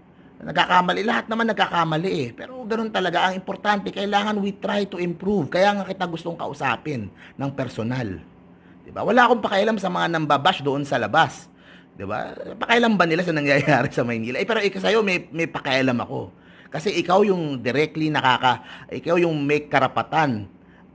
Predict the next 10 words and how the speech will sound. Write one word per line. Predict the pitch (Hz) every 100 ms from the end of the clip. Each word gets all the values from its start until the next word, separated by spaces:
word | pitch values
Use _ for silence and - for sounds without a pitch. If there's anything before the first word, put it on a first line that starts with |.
| -
na, | 135 147 139 131 120 110
na | 104 120
magreklamo | 117 104 101 123 151 160 156 156 160 104
o |
mag-demand | 107 101 98 107 131 160 165 143
o | 107
mag-ano | 107 92 117
sa, | 170 180 165 151
sa | - 156 151 147 143 139 135 131 127
mayor, | 127 127 127 123 123 113